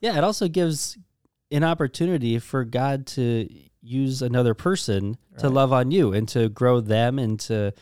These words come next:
Speaker 1: and to be a part of what they're, what God is doing in them. If you were just isolated, if you're just like,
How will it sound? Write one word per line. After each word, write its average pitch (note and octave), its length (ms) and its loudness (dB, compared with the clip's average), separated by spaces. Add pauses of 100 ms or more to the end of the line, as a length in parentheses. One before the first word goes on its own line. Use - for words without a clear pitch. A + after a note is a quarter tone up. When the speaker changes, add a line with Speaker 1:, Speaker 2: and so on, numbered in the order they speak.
(260)
Speaker 1:
and A#2 120 -8
to A2 60 -10
be A#2+ 160 -2
a A#2 40 -4
part A#2+ 260 0
of G#2 220 -6
what A2+ 300 -6
they're, C#3+ 320 2 (760)
what C#3 140 -2
God B2 140 0
is B2 80 -2
doing A#2+ 200 -6
in A#2+ 200 -4
them. C3+ 220 0
If G2 160 -6
you C#3 100 2
were E3 100 4
just C3+ 220 -4
isolated, A2+ 640 0
if G#2+ 140 -8
you're C3+ 100 -4
just C3 180 -8
like, A#2+ 160 -6